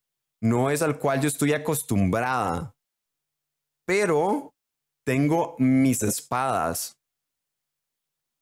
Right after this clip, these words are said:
Ya tenemos un servant extra, señores. Ya, ya tenemos un servant extra. ¿Quién es el máster de esta señora? No lo sé.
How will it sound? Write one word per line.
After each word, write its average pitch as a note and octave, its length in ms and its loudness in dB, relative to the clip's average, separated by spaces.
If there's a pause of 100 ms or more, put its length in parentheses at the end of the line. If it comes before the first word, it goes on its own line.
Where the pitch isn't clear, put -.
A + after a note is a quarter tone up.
(960)
Ya G2 120 -2
tenemos A2+ 380 0
un A2 100 0
servant G#2 380 -2
extra, G2 260 -4
señores. F#2+ 560 -6 (1200)
Ya, C3 420 -2
ya C3+ 280 -2
tenemos B2+ 480 2
un C3+ 120 2
servant B2 440 0
extra. A2 520 -4 (840)
¿Quién B2+ 180 0
es E3+ 140 0
el E3+ 100 2
máster F3+ 500 0
de D3+ 100 0
esta D#3+ 180 -4
señora? E3+ 580 -2 (340)
No F#2 380 0
lo C#3 140 0
sé. F3+ 440 -2